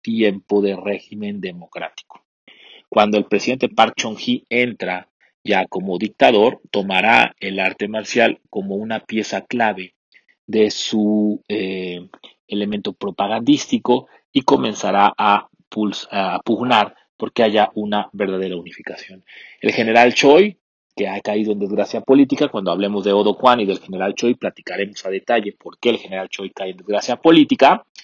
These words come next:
El general Choi sale hacia Malasia y se juntan los maestros sin el maestro Wang Yi. Esto es muy importante, sin el maestro Wang Yi, él ya no participa en estas nuevas pláticas.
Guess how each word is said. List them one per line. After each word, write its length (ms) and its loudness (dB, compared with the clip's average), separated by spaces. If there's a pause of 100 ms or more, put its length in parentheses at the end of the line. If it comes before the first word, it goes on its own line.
(260)
El 140 -4
general 360 2
Choi 200 0
sale 320 -2
hacia 240 -6
Malasia 640 0 (220)
y 360 2 (120)
se 220 -2
juntan 540 2
los 200 -6
maestros 720 -2 (180)
sin 540 4
el 200 -6
maestro 540 -2
Wang 340 0
Yi. 300 -4
Esto 240 -4
es 60 -4
muy 160 0
importante, 640 -4
sin 180 -2
el 100 -6
maestro 300 -4
Wang 180 -4
Yi, 200 0
él 140 0
ya 160 0
no 140 -2
participa 800 -2
en 140 -10
estas 280 -14
nuevas 280 -10
pláticas. 520 -4